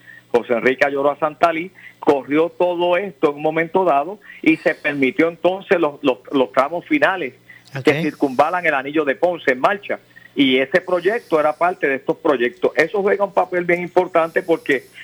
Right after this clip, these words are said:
Speaker 1: ahora mismo eso está en un noventa y cinco por ciento. Moura, tú y yo, tú me dices mañana, "Senador, ¿podemos correr la carretera?".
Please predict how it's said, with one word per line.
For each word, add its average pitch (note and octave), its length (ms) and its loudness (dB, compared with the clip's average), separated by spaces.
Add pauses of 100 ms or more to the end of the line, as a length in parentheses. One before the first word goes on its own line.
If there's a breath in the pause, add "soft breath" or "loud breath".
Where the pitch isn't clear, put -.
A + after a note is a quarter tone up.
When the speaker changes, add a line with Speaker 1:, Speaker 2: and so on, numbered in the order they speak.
(140 loud breath)
Speaker 1:
ahora D3+ 380 2
mismo F3 480 0
eso C#3+ 240 0
está F3 240 0
en F#3+ 80 -12
un F#3 80 -12
noventa F3 320 -2
y - 40 -10
cinco F3 260 4
por E3 160 0
ciento. G3 280 -2
Moura, E3 380 -2
tú D#3+ 140 0
y D#3+ 60 4
yo, G3 220 0 (360 loud breath)
tú E3 100 4
me F3 80 2
dices F3+ 260 -2
mañana, D#3 400 0
"Senador, D#3+ 380 2
¿podemos D#3+ 340 0
correr F#3+ 280 0
la G3 100 2
carretera?". G3 560 -2